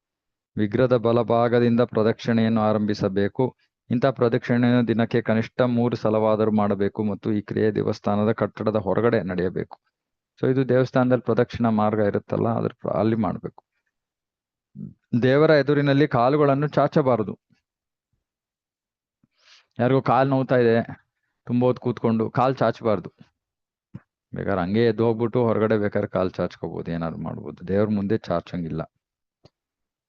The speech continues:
ಪಾದದ ಕೀಲುಗಳನ್ನು, ಮೊಳಕೈಗಳು ಅಥವಾ ಮೊಳಕಾಲುಗಳನ್ನು ಹಿಡಿದುಕೊಂಡು ದೇವರ ಮುಂದೆ ಕುಳಿತುಕೊಳ್ಳಬಾರದು.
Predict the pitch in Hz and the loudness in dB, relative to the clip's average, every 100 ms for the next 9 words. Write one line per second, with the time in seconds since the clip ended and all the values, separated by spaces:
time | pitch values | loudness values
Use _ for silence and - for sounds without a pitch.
0 | - 110 131 143 151 135 - 143 160 160 | -2 0 2 2 2 2 2 2 2 4
1 | 151 143 139 110 87 107 120 131 131 131 | 4 2 2 0 0 0 2 2 2 2
2 | 123 123 139 117 120 123 123 107 120 - | 2 2 4 2 2 2 2 2 0 -2
3 | _ 117 117 120 120 120 117 113 117 120 | _ 0 2 4 2 2 2 2 2 0
4 | 107 123 131 131 123 127 135 113 117 123 | 0 0 0 0 -2 0 0 2 4 2
5 | 113 110 120 117 110 107 101 90 82 80 | 2 0 0 -2 -2 -2 -2 0 -2 -4